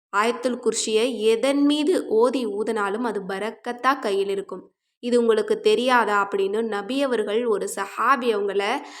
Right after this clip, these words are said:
கடிந்து கொண்டு சொல்லப்பட்ட ஒரு அற்புதமான ஒரு வசனம். எனவே,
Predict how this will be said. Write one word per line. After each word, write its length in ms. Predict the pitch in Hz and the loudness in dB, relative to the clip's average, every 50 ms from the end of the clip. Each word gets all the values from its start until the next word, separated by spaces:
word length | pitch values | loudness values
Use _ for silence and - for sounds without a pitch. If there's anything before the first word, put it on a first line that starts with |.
| - _ | -20 _
கடிந்து 560 | - 233 226 226 226 269 285 285 285 285 294 294 | -4 0 0 2 2 2 2 2 2 2 2 2
கொண்டு 400 | - 262 247 247 254 247 302 - | 0 0 0 2 0 -2 -2 -2
சொல்லப்பட்ட 920 | - - 233 220 226 240 254 285 285 285 285 262 233 233 - - 285 285 | -2 -2 -2 0 0 0 0 -2 -4 -4 -6 -6 -6 -6 -6 -4 -4 -2
ஒரு 140 | 269 240 220 | 0 0 0
அற்புதமான 720 | 202 196 - - 240 247 247 240 240 240 240 247 269 269 | -2 -2 -4 -6 -6 -4 -2 0 2 2 4 2 2 2
ஒரு 120 | 254 226 202 | 0 -2 -2
வசனம். 400 | 196 202 - 202 202 190 - _ _ _ _ _ _ _ | -4 -6 -10 -12 -12 -14 -14 _ _ _ _ _ _ _
எனவே, 640 | 190 196 196 190 202 214 262 285 - - - _ | -6 -6 -2 2 2 2 2 0 -4 -10 -16 _